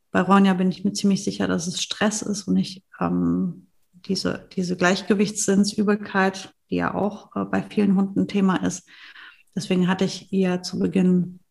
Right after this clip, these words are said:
ähm, Globulis gegeben und Tabletten gegen Autokrankheit, also für,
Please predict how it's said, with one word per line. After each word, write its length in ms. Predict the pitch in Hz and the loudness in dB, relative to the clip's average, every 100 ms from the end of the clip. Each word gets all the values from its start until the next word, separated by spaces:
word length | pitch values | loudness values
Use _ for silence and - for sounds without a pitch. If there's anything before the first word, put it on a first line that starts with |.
| _ _ _ _ _ _ - - - | _ _ _ _ _ _ -16 -16 -4
ähm, 560 | 185 165 165 165 185 196 | 0 2 2 0 -2 0
Globulis 500 | 190 196 190 190 190 | 4 4 4 4 2
gegeben 380 | 180 175 175 175 | 0 2 2 2
und 160 | 175 | 0
Tabletten 960 | 190 180 175 180 180 175 175 170 170 175 | 0 0 0 0 0 2 2 0 0 0
gegen 260 | 175 170 | 0 -2
Autokrankheit, 920 | - - 190 - 180 180 170 165 - | 0 0 -2 -4 -2 -2 -2 -4 -4
also 200 | 165 170 | -8 -8
für, 300 | 160 190 170 | -6 -6 -6